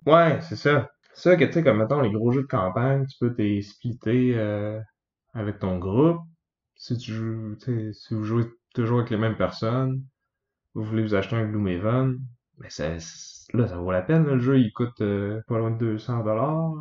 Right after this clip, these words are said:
canadiens, ou en tout cas cent cinquante, deux cents. Mais tu sais, si vous splittez ça à trois ou quatre,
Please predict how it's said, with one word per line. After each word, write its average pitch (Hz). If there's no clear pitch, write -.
canadiens, 139
ou 127
en 113
tout -
cas 117
cent 120
cinquante, 120
deux 117
cents. 135
Mais 98
tu -
sais, 135
si 131
vous 117
splittez -
ça 143
à 135
trois 131
ou 120
quatre, 139